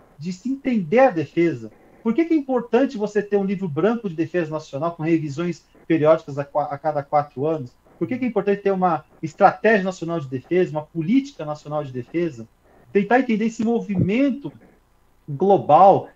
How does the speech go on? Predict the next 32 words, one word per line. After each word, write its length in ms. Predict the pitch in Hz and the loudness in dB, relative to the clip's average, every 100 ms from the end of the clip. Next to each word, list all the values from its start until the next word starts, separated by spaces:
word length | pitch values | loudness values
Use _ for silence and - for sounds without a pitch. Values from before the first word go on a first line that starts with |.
| - | -8
esses 340 | 156 180 165 | -6 -6 -8
riscos 420 | - 226 277 202 170 | 0 0 0 -4 0
globais 480 | 180 139 170 190 | 0 4 4 4
que 100 | - | 0
estão 380 | 165 - 202 226 | -12 -4 0 0
atingindo 680 | 220 - 160 120 160 190 143 | 0 -6 -8 -6 -6 -4 -4
a 60 | |
nossa 280 | 143 160 156 | -2 -4 -6
região 560 | 139 139 117 127 175 175 - - | -6 -6 -6 -6 -6 -8 -10 -6
e 40 | |
o 40 | 180 | -2
que 100 | 226 | -2
isso 140 | 190 | -2
pode 320 | - 214 240 | 2 4 4
representar 340 | 208 190 185 180 | 2 0 0 0
para 200 | 180 160 | 0 -2
o 40 | |
país, 300 | 160 170 190 | 0 0 0
e 20 | |
o 40 | 202 | -4
país, 260 | 202 196 - - - | -6 -6 -14 -16 -8
e 60 | |
o 40 | 180 | 0
país 220 | 202 220 - | 0 0 -8
tem 140 | 247 | -12
que 120 | - | -10
estar 380 | 190 - 254 269 _ 202 | -6 2 2 0 _ -2
pronto. 500 | 214 233 220 - 110 _ _ 160 | 0 0 -6 -20 -20 _ _ -12
Então, 320 | 156 208 233 | -4 -2 2
você 280 | 196 190 277 | 0 0 -2
pensar 600 | 277 220 - 208 196 196 | 0 -2 2 6 6 4
antes 500 | 170 269 277 214 143 | 0 2 0 -4 -12